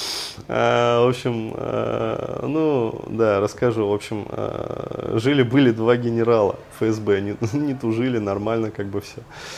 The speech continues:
А, то есть, <clears throat> вот, и копали под одного чиновника. А, нормально копали, короче говоря, <laughs> потому что чиновник, ну,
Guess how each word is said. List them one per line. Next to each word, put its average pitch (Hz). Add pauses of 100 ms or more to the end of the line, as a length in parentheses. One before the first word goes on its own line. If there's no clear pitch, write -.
(160)
А, 110
то 107
есть, -
<clears throat> 151
вот, 123
и 208
копали 151
под 120
одного 117
чиновника. 101 (1120)
А, 107
нормально 123
копали, 170
короче 120
говоря, 113
<laughs> -
потому 120
что 107
чиновник, 120
ну, 110